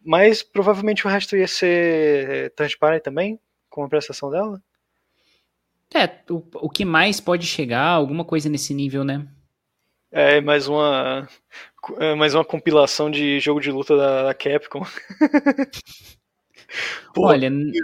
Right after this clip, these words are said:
Speaker 1: últimos
Speaker 2: duvido,
Speaker 1: dois
Speaker 2: não.
Speaker 1: anos, nos últimos dois anos, a Capcom já lançou duas compilações de jogo de luta, tá bom?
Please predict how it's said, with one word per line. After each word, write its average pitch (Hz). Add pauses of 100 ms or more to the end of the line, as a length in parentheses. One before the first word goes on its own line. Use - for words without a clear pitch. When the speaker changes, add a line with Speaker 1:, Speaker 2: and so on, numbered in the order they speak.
(120)
Speaker 1:
últimos 151
Speaker 2:
duvido, 143
Speaker 1:
dois 160
Speaker 2:
não. -
Speaker 1:
anos, 156 (640)
nos 151
últimos 160
dois 156
anos, 151 (260)
a 147
Capcom 143
já 147
lançou 147
duas 139
compilações 170
de 165
jogo 175
de 190
luta, 214
tá 131
bom? 165